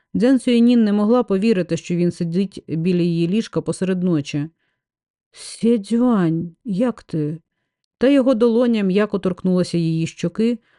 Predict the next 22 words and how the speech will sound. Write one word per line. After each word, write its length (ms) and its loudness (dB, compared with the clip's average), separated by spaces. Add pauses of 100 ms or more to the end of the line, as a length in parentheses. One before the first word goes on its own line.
(140)
ковзнувши 600 0
до 140 0
брів. 480 -6 (160)
Він 140 0
сказав: 560 -4 (920)
Нінер, 540 0 (140)
Шен 360 0
Джиї 280 2
лише 300 -2
член 340 0
імператорської 720 -4
родини. 500 0 (800)
Якщо 320 -2
вона 220 0
помре, 500 -2 (380)
яке 380 -2
мені 220 -2
до 120 -4
цього 300 -4
діло? 440 -6 (600)
Я 300 0
трохи 640 -2